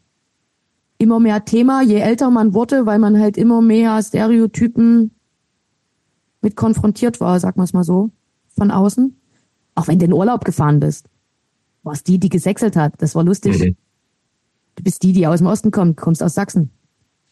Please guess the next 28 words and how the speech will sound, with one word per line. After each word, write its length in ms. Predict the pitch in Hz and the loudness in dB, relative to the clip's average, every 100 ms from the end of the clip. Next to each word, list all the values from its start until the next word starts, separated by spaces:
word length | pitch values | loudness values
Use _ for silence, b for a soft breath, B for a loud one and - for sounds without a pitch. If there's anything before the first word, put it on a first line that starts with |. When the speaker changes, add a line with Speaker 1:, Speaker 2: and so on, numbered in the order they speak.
| _ _ _ | _ _ _
Speaker 1:
So, 360 | - 165 165 156 _ _ _ _ - | -4 0 0 -4 _ _ _ _ -4
also, 600 | 175 165 175 170 170 165 - _ _ _ _ _ _ _ _ - | -2 0 2 2 0 -2 -6 _ _ _ _ _ _ _ _ -4
ja. 320 | 180 170 190 _ _ _ _ _ _ _ _ _ _ _ _ _ - | -2 -2 -6 _ _ _ _ _ _ _ _ _ _ _ _ _ -8
Speaker 2:
Aber 180 | 104 98 | -4 0
war 120 | 101 | 0
das, 220 | 131 139 120 | 0 -2 -2
also, 400 | 120 123 120 - - - _ _ _ _ _ _ _ _ 165 175 - | 0 0 -2 -4 -12 -16 _ _ _ _ _ _ _ _ -6 -6 -6
gab's 260 | 107 113 - | -4 -4 -6
Phasen, 840 | - 110 135 143 151 156 151 - | -4 -4 -2 -2 0 0 0 -2
also 500 | 110 110 - - - | -2 -2 -2 -2 -2
Fatima 600 | - 117 131 127 120 - _ - | -2 -2 -2 -2 -2 -6 _ -6
hört 360 | 123 104 113 120 | -4 -2 -2 0
man 340 | 117 110 - - | 0 0 -4 -6
das 280 | 120 117 - | -2 -2 -2
ja 100 | 107 | -2
sozusagen 360 | 104 101 104 | -2 0 -2
nicht 220 | 120 135 143 | -2 -2 -2
an, 260 | 151 156 | -2 -2
Caro 500 | 117 113 107 107 - - | -2 -2 0 0 -2 -4
offensichtlich 580 | 113 110 110 113 107 - | -2 -2 -2 -2 -4 -2
immer 180 | 113 | 0
noch, 160 | 117 - | -2 -2
gab's 180 | 101 - | -6 -6
Phasen, 300 | 110 120 117 | -4 -2 0
wo 60 | 117 | 0
du 100 | 87 | 0
auch 220 | 98 - | -2 -2
irgendwie, 320 | 107 113 104 | 0 0 0